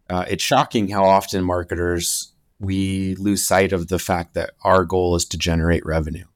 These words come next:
at the end of the day. If we're not generating revenue, we're not being successful.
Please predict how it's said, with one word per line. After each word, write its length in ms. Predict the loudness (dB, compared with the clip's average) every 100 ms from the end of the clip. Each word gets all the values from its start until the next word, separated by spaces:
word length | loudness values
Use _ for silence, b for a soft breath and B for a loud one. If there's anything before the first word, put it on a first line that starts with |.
| _
at 120 | -2
the 100 | 4
end 100 | 6
of 60 | 4
the 80 | 0
day. 280 | -6 -12 -16 _ _ _ -8
If 120 | 0
we're 120 | 2
not 260 | 4 4 2
generating 300 | 2 2 2
revenue, 440 | 2 2 2 2
we're 220 | 0 0
not 300 | 0 0 -2
being 180 | -2 -2
successful. 720 | -2 -6 -6 -4 -6 -8 -12